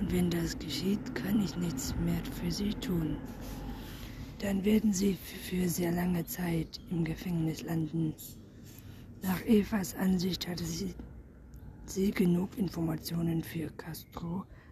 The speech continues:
aber sobald sie ihm diese aushändigte, müsse er ihr nichts mehr versprechen. „Wenn Sie mir geben, was ich verlange, können wir uns vielleicht einigen“,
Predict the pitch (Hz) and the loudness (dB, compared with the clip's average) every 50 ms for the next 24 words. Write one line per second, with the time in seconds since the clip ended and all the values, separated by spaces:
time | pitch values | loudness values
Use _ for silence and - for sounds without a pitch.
0 | - - - - 185 175 160 165 165 156 185 180 185 190 - - - 202 226 - | -18 -18 -8 -2 -2 0 0 0 0 0 0 2 0 0 -2 -2 -4 -4 0 0
1 | 196 175 170 165 160 - 185 185 165 - 202 175 226 - 180 170 160 - - - | 2 2 2 2 2 0 -2 0 0 0 -2 -4 -2 0 0 0 0 0 -2 -2
2 | 175 175 175 170 175 - - - - 202 180 - - - - - - - - - | -2 0 0 0 -2 -2 -6 -4 -2 -2 -2 -2 -4 -10 -16 -16 -16 -16 -16 -16
3 | - - - - - 202 185 - 240 240 220 208 196 202 185 202 185 180 175 165 | -16 -16 -18 -6 -2 0 0 2 2 4 4 4 6 6 6 6 6 6 6 4
4 | 165 160 - - - - 170 160 165 165 160 - - 170 165 - - - 208 185 | 4 0 0 -2 -2 -2 -2 -2 -2 -4 -6 -6 -4 -2 -2 -2 -2 0 0 0
5 | 165 - - 170 160 160 - - - - - - - - - - - - 170 170 | 0 0 0 0 0 0 -2 -6 -12 -20 -20 -20 -16 -16 -16 -16 -6 0 4 6
6 | 175 175 175 180 180 190 - - - - - - - - - - 196 180 185 185 | 6 8 6 6 4 2 0 -4 -12 -20 -20 -20 -12 -8 -4 0 4 6 6 6
7 | 185 180 175 170 - 196 190 180 - - 175 170 170 165 160 - 160 160 156 - | 6 6 4 2 2 0 0 0 0 0 2 2 4 2 2 2 0 -2 -2 -2
8 | - - 175 151 - - - - - 165 165 165 165 165 170 175 185 180 165 - | -4 -4 -6 -6 -6 -8 -10 -8 -6 -4 -2 0 2 2 4 4 2 2 0 -2
9 | - - - - - - - - - - - - - - - - - 233 233 226 | -8 -12 -12 -12 -12 -12 -12 -12 -12 -12 -10 -10 -12 -8 -8 0 6 10 12 12
10 | 220 214 202 185 196 196 - 196 190 190 175 - - 180 175 175 170 170 165 - | 12 12 12 10 8 6 6 6 4 2 2 0 2 2 4 4 4 2 0 -2
11 | - - 202 196 190 180 175 175 - 196 185 170 165 160 | -4 0 2 4 4 4 4 2 2 2 2 2 2 0